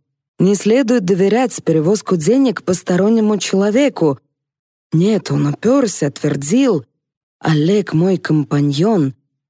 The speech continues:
И потом, Игорь очень боится Завальнюка, считает, что тот за ним следит. Клаус залпом проглотил кофе и тихо закончил. Ну и что получилось?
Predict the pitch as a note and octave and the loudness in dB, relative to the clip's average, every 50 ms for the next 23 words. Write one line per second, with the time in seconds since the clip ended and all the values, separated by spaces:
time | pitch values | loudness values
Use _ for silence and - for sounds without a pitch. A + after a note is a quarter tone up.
0 | _ _ _ _ _ _ _ - F#3 F3 F3 E3+ E3 D#3+ - F#3 F3+ E3 D#3 D3 | _ _ _ _ _ _ _ 0 0 0 0 0 -2 0 0 0 0 0 0 -2
1 | C#3 A#2 - _ _ _ - E3+ F3 D#3+ D#3 E3+ E3 - - - F3+ F#3 E3+ - | -4 -8 -14 _ _ _ -2 -2 0 0 0 0 -2 -2 -2 -2 -2 -2 -2 0
2 | - E3+ E3 D#3+ D3+ E3 F3 F3+ E3 - - E3 D#3 C#3+ C3+ D3 D3+ E3 D#3 D3+ | 0 0 0 2 0 0 0 0 0 -2 -2 -2 -2 -2 -2 -2 -2 0 0 0
3 | D#3 D#3+ D#3+ - - A3 G#3 D#3+ C#3 C3 - _ _ _ _ _ _ _ - - | 0 0 -2 -2 -2 -2 -2 -2 -4 -6 -8 _ _ _ _ _ _ _ -8 -6
4 | E3+ E3+ - E3 D#3+ D#3+ D#3 - - - E3+ D#3 - - F#3+ G3+ G#3 F3 C#3+ C#3+ | -4 -2 -2 0 0 0 -2 -4 -4 -4 -4 -4 -2 0 0 0 0 0 0 -2
5 | D3 C#3 D#3 F3+ F3+ E3+ D3+ - - D3 D3+ D#3 C#3 C#3+ G#3 A#3+ F#3+ - - - | 0 0 0 0 0 0 -2 -2 -2 -2 -2 -2 -2 0 -2 -2 -2 -4 -8 -16
6 | - _ _ _ _ _ _ _ _ _ _ _ _ _ _ _ _ _ _ _ | -20 _ _ _ _ _ _ _ _ _ _ _ _ _ _ _ _ _ _ _
7 | - A3 B3 C4+ C4+ B3 A3 - - - - _ _ _ _ - E3 D#3+ F3+ F#3 | -2 0 0 2 0 0 -2 -4 -6 -10 -12 _ _ _ _ -6 -4 -2 0 0
8 | F3+ E3+ - - D#3 D#3+ D#3 - - E3 D#3+ D#3+ E3 E3+ E3 - F3+ E3 D#3+ - | -2 -2 -2 -2 -2 -2 -2 -2 -2 -2 -2 0 -2 -2 -2 -2 -2 -4 -4 -2
9 | - A3 A#3+ A#3 - G#3+ G3 F3+ E3+ - _ _ - F3+ E3 - - - E3 D#3 | -2 -2 -2 -2 -2 -2 -2 -2 -4 -6 _ _ -4 -4 -4 -4 -4 -4 -4 -4
10 | - - D3+ C#3+ D#3 D3+ - - C3 B2 A2 - - A2+ D#2+ - - _ _ _ | -2 -4 -4 -2 -2 -4 -4 -4 -6 -6 -6 -6 -8 -8 -10 -10 -14 _ _ _
11 | _ _ _ _ _ _ _ _ _ _ _ _ _ _ _ _ - G#3+ A#3 G#3+ | _ _ _ _ _ _ _ _ _ _ _ _ _ _ _ _ -2 0 0 0
12 | E3+ C#3+ - - - F#3 G3 G3+ - G3+ G3 G3 G3 - - - F#3+ F3 E3+ E3 | -2 -2 -4 -4 -2 -2 -2 -2 -2 -2 -2 -2 -2 -2 -2 -2 0 0 0 -2
13 | D#3+ - - | -2 -6 -10